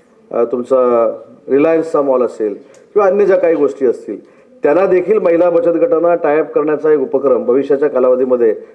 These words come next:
आमचं सरकार हातामध्ये घेणार आहे. त्याच्यामुळे महिलांना सक्षम करणं ही आमच्या सरकारची प्रायोरिटी आहे. फक्त मुख्यमंत्री माझी लाडकी बहीण योजनेतनं पंधराशे रुपये दिले म्हणजे आमची जबाबदारी संपली नाही,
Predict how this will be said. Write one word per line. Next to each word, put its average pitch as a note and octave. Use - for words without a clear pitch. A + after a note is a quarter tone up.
आमचं B2
सरकार C3+
हातामध्ये B2
घेणार A#2
आहे. D#3
त्याच्यामुळे D3+
महिलांना D#3
सक्षम D#3+
करणं C3
ही D#3+
आमच्या D3+
सरकारची C#3
प्रायोरिटी D3+
आहे. A#2+
फक्त F3
मुख्यमंत्री E3+
माझी C3+
लाडकी D3+
बहीण D3+
योजनेतनं C#3+
पंधराशे C#3+
रुपये C#3+
दिले C3+
म्हणजे C#3
आमची C3+
जबाबदारी C3
संपली B2
नाही, A2